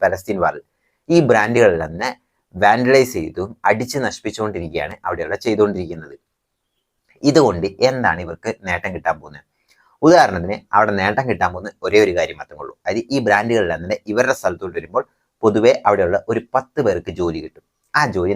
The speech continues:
നഷ്ടപ്പെടും. രണ്ടാമത്തത് ഈ ബ്രാൻഡുകളെല്ലാം തന്നെ വലിയ മാർക്കറ്റല്ല ബംഗ്ലാദേശിലുള്ളത്. ഇവർക്ക് ആ ഒരു ബ്രാൻഡ് നഷ്ടപ്പെട്ടു എന്ന് വെച്ചാൽ വലിയ പ്രശ്നമൊന്നും വരാൻ പോകുന്നില്ല. ഇനി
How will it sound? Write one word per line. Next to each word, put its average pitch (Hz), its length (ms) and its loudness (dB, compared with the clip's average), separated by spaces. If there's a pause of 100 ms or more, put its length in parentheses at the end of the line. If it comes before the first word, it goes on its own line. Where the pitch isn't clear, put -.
നഷ്ടപ്പെടും. - 420 -14 (640)
രണ്ടാമത്തത് 139 680 2 (340)
ഈ 185 40 10 (160)
ബ്രാൻഡുകളെല്ലാം 110 680 0
തന്നെ 95 140 -12 (140)
വലിയ 110 260 2
മാർക്കറ്റല്ല 85 460 -6 (140)
ബംഗ്ലാദേശിലുള്ളത്. 80 840 -4 (480)
ഇവർക്ക് 107 260 4 (160)
ആ - 100 6
ഒരു 110 180 0
ബ്രാൻഡ് 92 300 2 (160)
നഷ്ടപ്പെട്ടു 92 400 -6
എന്ന് 82 120 -14
വെച്ചാൽ 90 260 -12 (100)
വലിയ 90 220 -6
പ്രശ്നമൊന്നും 85 460 -10
വരാൻ 95 220 2
പോകുന്നില്ല. 90 280 -4 (840)
ഇനി 135 160 4